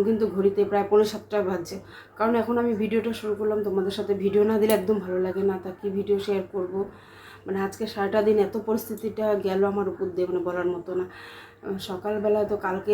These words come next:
যে খাওয়া দাওয়া হলো, হঠাৎ করে তো প্রোগ্রাম হয়ে গেল, তা খাওয়া দাওয়া মানে প্রচুর বাসন কোসন, মানে সকালবেলা রান্নাঘর, গ্যাস ট্যাস সব কিছু সার্ফ দিয়ে মোছা, রান্নাঘর মোছা, মানে প্রচুর কাজকর্ম সব সারলাম। তারপরে বিছানাপাটি সব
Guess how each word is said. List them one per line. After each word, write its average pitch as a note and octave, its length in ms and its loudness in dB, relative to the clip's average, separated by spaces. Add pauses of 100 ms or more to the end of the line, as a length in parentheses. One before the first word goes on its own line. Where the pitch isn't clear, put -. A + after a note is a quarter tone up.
যে G#3 180 0
খাওয়া F#3 320 -4
দাওয়া G3+ 200 2
হলো, F#3+ 240 -4
হঠাৎ G3 380 -2
করে G3+ 160 4
তো G3 120 2
প্রোগ্রাম F#3 460 0
হয়ে F3+ 200 2
গেল, F#3 200 -2 (160)
তা F#3+ 160 -4
খাওয়া F#3 280 -4
দাওয়া F#3+ 200 -2
মানে F#3+ 160 4 (420)
প্রচুর A3 400 0
বাসন F#3 460 -2
কোসন, G#3 440 -2
মানে G#3+ 340 6
সকালবেলা G#3 540 -6
রান্নাঘর, G#3 500 4
গ্যাস G3+ 340 2
ট্যাস A3 160 -4
সব A3+ 260 -6
কিছু A3+ 220 -6
সার্ফ F#3+ 300 -8
দিয়ে G#3 200 -2
মোছা, G#3 300 0 (140)
রান্নাঘর G3 500 0
মোছা, A3 340 -2 (640)
মানে - 140 -2
প্রচুর C4 520 -4
কাজকর্ম A3 520 -4
সব G#3 220 -6
সারলাম। F#3+ 400 -10 (640)
তারপরে F#3+ 320 -4
বিছানাপাটি G#3 580 2
সব G#3 180 -4